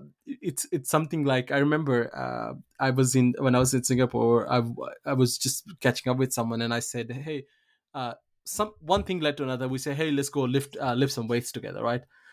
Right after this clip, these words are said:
Uh, and then they were like, "Oh, let's go to the gym together," right? Some, someone, one of them, uh, not a colleague, but essentially an acquaintance from another company that I was talking to. So went to the gym, and then before that, and this is great, right? 'Cause I s-,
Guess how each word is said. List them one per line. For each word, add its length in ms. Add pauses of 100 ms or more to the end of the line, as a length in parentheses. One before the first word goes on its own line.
(200)
Uh, 400
and 240
then 160
they 80
were 100
like, 180
"Oh, 40
let's 160
go 80
to 80
the 80
gym 180
together," 400
right? 240
Some, 160
someone, 480
one 140
of 80
them, 160 (160)
uh, 200
not 180
a 40
colleague, 380
but 100
essentially 460
an 100 (220)
acquaintance 440
from 140
another 220
company 300
that 100
I 40
was 180
talking 260
to. 140 (540)
So 120
went 120
to 60
the 60
gym, 280
and 140
then 180
before 320
that, 200
and 120
this 120
is 100
great, 320
right? 220
'Cause 140
I 60
s-, 160